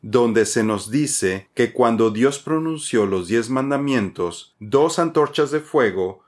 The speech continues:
fueron las que los escribieron en las dos tablas de piedra, que después se le entregaron a Moisés.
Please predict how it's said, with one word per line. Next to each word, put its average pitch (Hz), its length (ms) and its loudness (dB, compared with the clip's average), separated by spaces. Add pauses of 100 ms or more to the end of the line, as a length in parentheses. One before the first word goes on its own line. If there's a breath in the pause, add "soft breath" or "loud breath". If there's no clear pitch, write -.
(180 soft breath)
fueron 113 640 2
las 123 200 0
que 120 160 -2
los 113 220 -2
escribieron 113 960 0 (260)
en 127 180 0
las 113 220 2
dos 139 320 0
tablas 117 380 2
de 113 80 -2
piedra, 117 680 -4 (260)
que 123 140 0
después 135 580 2
se 143 120 2
le 143 80 0
entregaron 123 580 2
a 104 40 0
Moisés. 104 720 -2